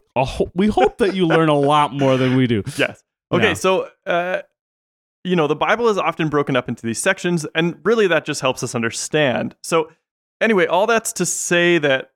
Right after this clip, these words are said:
Speaker 2: this one, as I was reading it, felt a little bit disjointed, kind of like two mini stories.
Speaker 1: Okay, I, I totally agree.
Speaker 2: Yes.
Speaker 1: It might be an important thing or time to,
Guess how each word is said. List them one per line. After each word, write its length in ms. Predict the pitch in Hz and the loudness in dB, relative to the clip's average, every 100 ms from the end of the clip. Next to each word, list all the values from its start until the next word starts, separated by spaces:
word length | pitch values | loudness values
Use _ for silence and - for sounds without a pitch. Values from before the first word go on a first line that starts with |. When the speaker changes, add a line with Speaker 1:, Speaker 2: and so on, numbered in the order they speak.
| _ | _
Speaker 2:
this 200 | 165 170 | -4 -2
one, 160 | 185 165 | 0 0
as 240 | 143 131 | 0 0
I 80 | 123 | 0
was 160 | 120 120 | -2 0
reading 240 | 180 202 | 0 2
it, 120 | 180 | 0
felt 220 | - 147 139 | -2 -4 -2
a 80 | |
little 280 | 127 170 226 | -2 0 0
bit 280 | 190 180 - _ - | 0 -4 -6 _ -10
disjointed, 880 | 127 - - 208 208 202 196 - - _ _ _ _ - - _ _ _ | -8 -6 -2 0 2 0 -2 -6 -18 _ _ _ _ -20 -20 _ _ _
kind 200 | - 180 | -4 -2
of 60 | 160 | 0
like 140 | 156 | -2
two 240 | - 170 | -2 -2
mini 240 | 160 139 127 | 0 0 0
stories. 400 | - - - - _ - | -2 -8 -10 -18 _ -6
Speaker 1:
Okay, 200 | 151 143 - | -4 -4 0
I, 180 | 156 - | -2 0
I 60 | 135 | -2
totally 360 | - 180 202 | 0 2 2
agree. 280 | 180 160 160 - | 2 0 0 -2
Speaker 2:
Yes. 320 | 139 110 - - | -4 -4 -10 -6
Speaker 1:
It 120 | 160 | -2
might 540 | 131 147 165 240 - | 0 2 2 0 -2
be 240 | - 202 202 | -2 0 2
an 120 | 165 | 2
important 760 | 143 139 - 170 180 - 170 - _ | 0 -2 -2 0 0 0 -6 -10 _
thing 280 | 160 147 160 | 0 0 0
or 160 | 131 | 0
time 440 | 127 - 156 156 156 | -2 -2 0 0 0
to, 260 | - 135 | -2 -2